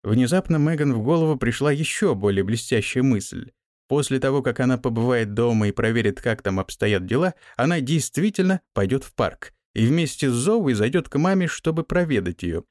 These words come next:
Так что ее задница окажется прикрыта со всех сторон. "Конечно", — сказала мама, — "можешь идти. Похоже, там будет интересно. Хочешь, я подвезу вас обеих до парка?" "Нет", — быстро сказала Меган, — "мы поедем туда на велосипедах".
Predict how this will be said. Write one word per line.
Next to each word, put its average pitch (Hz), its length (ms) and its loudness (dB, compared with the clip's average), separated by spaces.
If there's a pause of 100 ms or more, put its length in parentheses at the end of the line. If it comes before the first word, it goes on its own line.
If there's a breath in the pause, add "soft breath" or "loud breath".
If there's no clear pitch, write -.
(220)
Так 110 160 0
что 127 220 -2
ее 127 320 2
задница 175 600 0
окажется 175 500 0
прикрыта 139 640 -2
со 104 240 -2
всех - 340 -4
сторон. 95 500 -2 (380)
"Конечно", — 160 600 2
сказала 131 360 0
мама, — 135 260 2
"можешь 190 420 2
идти. 143 360 -4 (380)
Похоже, 247 400 2
там 202 200 2
будет 202 260 0
интересно. 143 600 0 (400)
Хочешь, 226 420 0
я 175 160 4
подвезу 180 460 2
вас 123 200 2
обеих 131 400 0
до 131 120 2
парка?" - 460 -4 (500)
"Нет", — - 460 0 (180)
быстро 117 340 0
сказала 110 360 0
Меган, — 104 360 2 (440)
"мы 165 180 2
поедем 180 420 2
туда 170 220 2
на 165 80 2
велосипедах". 170 920 -2